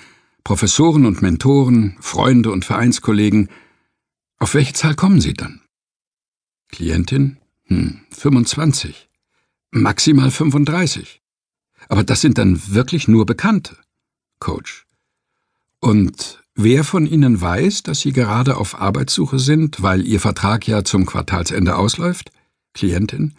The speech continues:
Nur die Familie und zwei enge Freunde. Fünf Leute also. Coach: Das heißt, zwanzig, vielleicht sogar dreißig weitere Jobscouts könnten ihre Fühler für Sie ausstrecken.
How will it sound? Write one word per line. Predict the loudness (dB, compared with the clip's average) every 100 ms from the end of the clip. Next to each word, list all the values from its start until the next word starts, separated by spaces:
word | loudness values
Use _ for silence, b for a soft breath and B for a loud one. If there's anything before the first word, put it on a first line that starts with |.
| _ _ _ _ _ _ _ _
Nur | 0 4 4 4
die | 0
Familie | 2 4 6 4
und | 2 -2
zwei | -2 2
enge | 2
Freunde. | 2 0 0 -2 -8 _ _ -8
Fünf | -2 -2 0
Leute | -2 -4 -6
also. | -10 -16 _ _ _ _ _ _ _ _ _ _ -8
Coach: | -4 -4 -4 -10 -6
Das | -2
heißt, | 2 2 0 -6
zwanzig, | -4 0 0 0 -6 -10 -16 b b b b
vielleicht | -2 0 0 -2
sogar | -2 -2
dreißig | 0 0 0 0 0
weitere | 0 0 0 -2
Jobscouts | 0 -2 0 -4 -4 -4 -2 -2 -4 -10 b b b
könnten | -4 -2 -2 0 0 0
ihre | -2 -4
Fühler | -4 -2 0 -2
für | -4 -4
Sie | -4
ausstrecken. | -4 -4 -6 -8 -10 -16